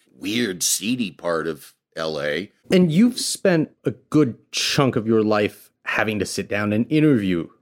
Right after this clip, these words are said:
Speaker 2: or co-interview these people. And one of these individuals,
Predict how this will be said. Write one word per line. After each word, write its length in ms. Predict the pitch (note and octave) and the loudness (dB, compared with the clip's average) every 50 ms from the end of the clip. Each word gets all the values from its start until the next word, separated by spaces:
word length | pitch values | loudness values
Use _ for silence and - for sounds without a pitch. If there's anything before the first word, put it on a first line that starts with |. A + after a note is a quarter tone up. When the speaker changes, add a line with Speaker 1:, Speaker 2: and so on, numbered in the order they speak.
| _ _ _ - | _ _ _ 0
Speaker 2:
or 160 | B2+ C#3 C3+ | 2 2 2
co-interview 760 | C#3 - - D#3+ D#3 C#3 A2 F#2+ F#2 F2 D#2 E2 F2 D#2+ - - _ _ _ _ _ - _ _ _ _ _ | 2 2 4 6 6 6 6 4 2 0 -4 -4 -6 -8 -8 -10 _ _ _ _ _ -20 _ _ _ _ _
these 240 | - G#2+ F#2+ - - | -2 -2 0 -2 -4
people. 480 | - - - - - - - - - _ _ _ - | -8 -8 -10 -10 -10 -12 -18 -20 -20 _ _ _ -2
And 460 | B2 A#2+ A#2 A#2 A2+ A2+ A#2 A2+ - _ _ - | 0 0 2 0 0 0 -2 -2 -4 _ _ -8
one 540 | F3 D#3+ D3 B2 A2+ G#2 A2 C3 F#3 A3+ B3 | -6 -2 -2 -2 -2 2 4 4 6 6 6
of 180 | A3 D#3 A#2 | 4 4 2
these 280 | A#2 G#2 F#2 E2+ - - | -2 -2 -2 -2 -6 -8
individuals, 840 | - G#2 F#2 F#2 F2 F#2 F2 E2 F#2 F#2+ F#2+ G#2 G#2 - - - | -10 -6 -6 -4 -2 -2 -4 -2 0 0 0 0 0 -2 -8 -14